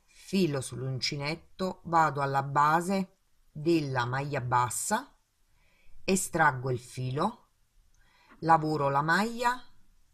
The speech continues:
e non la chiudo, filo sull'uncinetto, inserisco nuovamente alla base della maglia bassa, estraggo il filo, lavoro la maglia ma non la chiudo, poi chiudo le maglie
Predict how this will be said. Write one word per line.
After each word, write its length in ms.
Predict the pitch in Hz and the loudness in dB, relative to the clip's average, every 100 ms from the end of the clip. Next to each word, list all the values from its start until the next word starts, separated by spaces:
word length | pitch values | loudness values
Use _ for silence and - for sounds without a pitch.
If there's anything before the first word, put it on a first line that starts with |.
| _ | _
e 120 | - | -4
non 200 | 170 165 | -2 0
la 120 | 151 135 | 0 -2
chiudo, 580 | - 123 139 214 - _ _ _ _ _ _ _ _ | -4 -6 -2 -2 -4 _ _ _ _ _ _ _ _
filo 460 | _ - 208 151 131 | _ -2 0 0 -2
sull'uncinetto, 1200 | - 135 147 - 190 214 220 _ - 208 226 - | -6 -8 -6 -2 -2 -2 -6 _ -12 -12 -12 -10
inserisco 720 | 170 160 - 156 151 - - | -10 -8 -6 -6 -4 -8 -8
nuovamente 600 | 147 143 143 143 143 127 | -6 -4 -4 -4 -6 -6
alla 160 | 139 135 | -4 -2
base 480 | 135 143 139 127 135 | 2 2 2 0 -4
della 240 | 131 131 | -4 -4
maglia 340 | 127 127 127 127 | -2 -4 -4 -2
bassa, 720 | 120 123 127 - - 247 _ _ - | 2 2 2 -4 -6 -10 _ _ -4
estraggo 640 | 175 - - 156 131 127 | -2 -2 -4 -4 -2 -4
il 60 | 127 | -6
filo, 680 | - - 123 131 214 - _ _ _ _ _ _ _ _ _ | -8 -10 -6 -4 -6 -8 _ _ _ _ _ _ _ _ _
lavoro 540 | 156 180 170 143 127 | 0 0 2 0 -2
la 140 | 123 120 | -2 -2
maglia 560 | 117 117 120 175 220 - | -2 -4 -4 -2 -2 -4
ma 160 | 165 165 | -2 -2
non 180 | 147 | -2
la 140 | 135 143 | -4 -6
chiudo, 480 | 196 233 277 277 - _ - - _ | -8 -8 -10 -10 -14 _ -20 -20 _
poi 180 | - 226 | -4 -4
chiudo 320 | - 151 131 | -2 -6 -2
le 140 | 147 220 | -2 0
maglie 640 | 151 135 131 131 131 | 0 0 -4 -8 -10